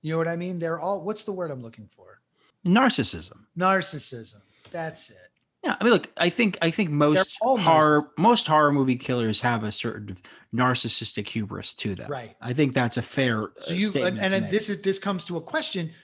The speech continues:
Speaker 1: Do you believe that the Leprechaun has extra narcissism? There's an extra layer of narcissism because of the greed, the avarice?
Speaker 2: A hundred percent. I think that's,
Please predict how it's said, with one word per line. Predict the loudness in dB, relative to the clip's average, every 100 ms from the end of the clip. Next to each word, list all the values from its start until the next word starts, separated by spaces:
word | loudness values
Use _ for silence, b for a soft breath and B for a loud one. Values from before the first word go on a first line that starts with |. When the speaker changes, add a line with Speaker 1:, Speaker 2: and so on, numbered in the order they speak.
| _
Speaker 1:
Do | -8
you | -6 -6 -6
believe | -6 -6 -6 -8 -8
that | -10 -10 -10
the |
Leprechaun | -8 -8 -8 -10 -8 -8 -8 -12 -14 _ _
has | -2 -2 -2
extra | -6 -6 -6 -4
narcissism? | -4 -6 -8 -12 -16 -14
There's | -12 -10
an | -12 -12
extra | -14 -12 -10 -8
layer | -6 -4 -4 -4 -8
of | -10
narcissism | -12 -12 -14 -16 -16 -20
because | -18 -18 -16
of | -16
the | -18
greed, | -16 -14 -14 -16 _ _ _
the | -10 -10
avarice? | -8 -10 -12 -18 _ _ -2
Speaker 2:
A | 0 2
hundred | 0 0
percent. | 2 2 2
I | 0
think | 0 0
that's, | -2 -2